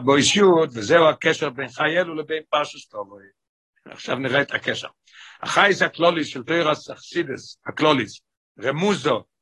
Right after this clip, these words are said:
בעניין של תבוא, במילה תבוא זה המרומז של ה-, כמו שאמרנו את זה מקודם, שזה מרומז על הבעל שם טוב, שמשמעותו כדי ליל בסיף ג', הש-, השתקוס מושלמת בעבודת התורה והמצוות.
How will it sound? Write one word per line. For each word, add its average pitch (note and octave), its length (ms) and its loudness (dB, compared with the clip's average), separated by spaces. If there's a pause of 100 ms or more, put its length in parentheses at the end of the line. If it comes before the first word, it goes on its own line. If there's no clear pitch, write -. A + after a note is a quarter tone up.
(200)
בעניין E3 500 0
של D3+ 200 -2 (180)
תבוא, F#3+ 440 2 (840)
במילה F3 340 -4
תבוא F#3+ 360 -6
זה E3+ 200 -4
המרומז F3+ 480 -4
של E3+ 200 -10
ה-, D#3 200 -2 (280)
כמו D#3+ 120 -8
שאמרנו F3 340 0
את D#3 60 -8
זה E3+ 80 -8
מקודם, D#3+ 440 -2 (500)
שזה C#3 320 -2
מרומז E3 420 -2
על C#3+ 100 0
הבעל B2 200 -8
שם - 220 -18
טוב, - 220 -14
שמשמעותו F3 640 2
כדי C#3+ 200 0
ליל E3+ 160 4
בסיף D#3 320 0
ג', D3 120 0 (720)
הש-, C3+ 300 0 (280)
השתקוס G#3+ 840 0 (100)
מושלמת F#3+ 760 -2
בעבודת F3+ 560 -2
התורה E3+ 440 -4
והמצוות. G#3 540 -6